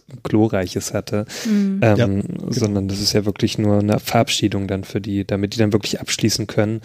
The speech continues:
Speaker 1: in einer gewissen Art und Weise. Ähm, genau, und damit dann auch
Speaker 3: Also
Speaker 1: für
Speaker 3: es ist
Speaker 1: sie
Speaker 3: so
Speaker 1: das Leben
Speaker 3: ein bisschen
Speaker 1: weitergeht. Auch.
Speaker 3: so ein bisschen forcierter Drehbuchkonflikt, so aus meiner Sicht.
Speaker 1: Hm.
Speaker 2: Ja, ja, ja, das stimmt schon. Aber ich, ich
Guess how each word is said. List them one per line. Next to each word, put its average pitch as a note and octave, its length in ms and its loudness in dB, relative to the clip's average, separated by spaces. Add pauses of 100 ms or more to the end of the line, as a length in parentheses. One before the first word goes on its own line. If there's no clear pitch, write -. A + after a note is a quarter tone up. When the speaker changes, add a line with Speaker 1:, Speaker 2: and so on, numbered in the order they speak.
(320)
Speaker 1:
in A2 80 0
einer G#2 160 6
gewissen G#2 320 2
Art G#2 240 0
und - 120 -6
Weise. G#2 420 2 (580)
Ähm, G2+ 460 2 (540)
genau, G#2 440 -2
und G#2 200 -8
damit G2+ 240 -2
dann G#2+ 140 0
auch G#2+ 100 2
Speaker 3:
Also G#2 140 0
Speaker 1:
für A#2 60 2
Speaker 3:
es G#2 40 2
ist - 40 -2
Speaker 1:
sie B2 60 6
Speaker 3:
so B2+ 40 6
Speaker 1:
das A2+ 160 4
Leben A#2 160 6
Speaker 3:
ein - 40 -2
bisschen A#2 260 4
Speaker 1:
weitergeht. G2 340 -4 (220)
Auch. G#2+ 280 -6 (180)
Speaker 3:
so - 140 -8
ein G2+ 40 -6
bisschen A#2 360 0
forcierter A2 720 2
Drehbuchkonflikt, G2+ 840 -4
so G#2 120 -6
aus - 160 -8
meiner F#2+ 300 -4
Sicht. - 380 -10 (100)
Speaker 1:
Hm. G#2+ 380 0
Speaker 2:
Ja, F#3+ 440 4 (100)
ja, F#3+ 100 0
ja, F#3 200 2
das F#3 180 -4
stimmt F#3 260 -6
schon. F#3 380 -8 (520)
Aber G#3 220 4
ich, G#3 260 -2
ich - 380 -6